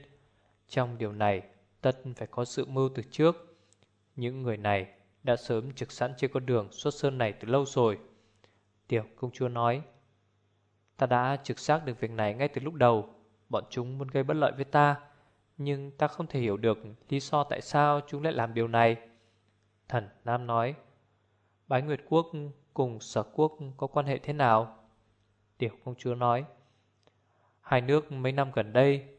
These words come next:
quan hệ hoàn toàn khả sĩ, chẳng phát sinh chuyện gì vui vẻ."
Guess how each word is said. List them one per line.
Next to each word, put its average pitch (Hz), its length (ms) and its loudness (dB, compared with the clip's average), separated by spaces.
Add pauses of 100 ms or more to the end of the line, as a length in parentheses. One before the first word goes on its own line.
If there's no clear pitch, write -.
(140)
quan 131 160 0
hệ 123 220 0
hoàn 113 300 -4
toàn 107 300 6
khả 104 160 -4
sĩ, 147 400 -2 (420)
chẳng - 220 0
phát 139 140 0
sinh 131 380 -2
chuyện 117 160 -4
gì 113 160 -6
vui 135 200 -4
vẻ." 113 560 4